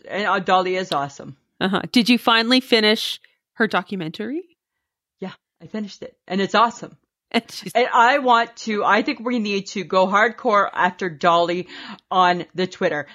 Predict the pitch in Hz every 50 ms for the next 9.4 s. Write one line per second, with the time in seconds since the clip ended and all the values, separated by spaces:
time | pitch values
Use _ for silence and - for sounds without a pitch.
0 | _ - 320 - - 381 392 403 427 359 349 294 208 254 254 247 - - 226 214
1 | 226 226 214 202 190 190 180 175 - - - 180 151 135 139 - _ _ _ -
2 | 214 220 214 214 214 202 202 190 180 180 - 180 165 160 160 175 196 202 254 262
3 | 190 196 190 180 196 208 254 311 359 349 302 - _ _ - - 960 - - _
4 | _ _ - - - - - _ _ - - - - _ _ _ _ - 659 -
5 | - _ _ - - - 208 254 320 359 330 254 214 202 240 277 269 - _ -
6 | - - 294 311 285 - 339 370 359 - - 320 285 285 285 254 247 - - 202
7 | 233 269 277 254 214 202 196 214 233 - - 202 185 180 196 202 214 208 247 240
8 | 214 202 202 190 196 208 202 - 254 247 294 294 269 269 269 - 330 381 403 370
9 | 359 349 381 359 - - 427 427